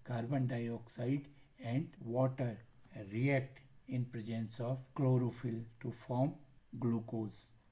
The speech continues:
and oxygen. These were some of the examples of photochemical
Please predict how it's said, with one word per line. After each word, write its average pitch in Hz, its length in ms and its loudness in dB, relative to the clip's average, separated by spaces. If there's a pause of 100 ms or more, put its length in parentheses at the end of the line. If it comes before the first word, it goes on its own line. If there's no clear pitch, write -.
(100)
and 113 220 -4 (160)
oxygen. 107 580 -10 (600)
These 131 360 4
were 127 220 2
some 120 300 0
of 123 180 -2
the 123 120 -2
examples 120 680 0
of 120 180 -2 (520)
photochemical 120 760 -2